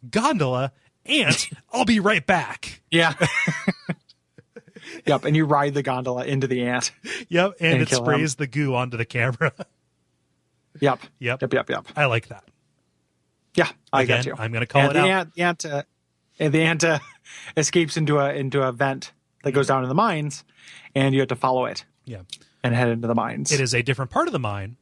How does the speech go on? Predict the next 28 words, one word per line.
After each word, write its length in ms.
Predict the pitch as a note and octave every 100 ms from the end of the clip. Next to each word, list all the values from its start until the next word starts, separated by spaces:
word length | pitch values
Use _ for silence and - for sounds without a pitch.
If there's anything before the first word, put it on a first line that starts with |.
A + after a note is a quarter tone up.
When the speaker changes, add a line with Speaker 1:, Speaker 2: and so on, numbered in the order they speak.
| _ _
Speaker 1:
but 320 | B2+ A#2+ A2+ - _
it 120 | B2+
is 120 | A2+ -
still 300 | - A2+ G#2
very 240 | G#2 G2
similar 340 | - G#2 G2
to 120 | F#2+ G#2+
the 80 |
rest 180 | F#2+ F#2
of 60 | -
the 80 | -
mine. 240 | - - -
Speaker 2:
Yeah, 120 | C#3
same, 300 | D#3 F3 D3
same 180 | F3+ D#3+
palette 300 | C3 C3 -
set, 180 | C3
same 400 | - C3+ C3 C3 C#3 D3+ C#3+
basic 320 | F#3 F#3 A#2
moves, 460 | C3 B2+ B2+ - -
Speaker 1:
Mm-hmm. 200 | C#3+ D3+ E3 - -
Speaker 2:
uh, 160 | C3+ B2
set 240 | - C#3
with 260 | C#3+ D3 -
much 380 | F#3 D#3 G3+ -
trickier 420 | - F3+ E3+ C#3+
platforming. 640 | C#3+ B2+ C3 C3+ B2+ D3
Speaker 1:
Right. 220 | G#2+ G2+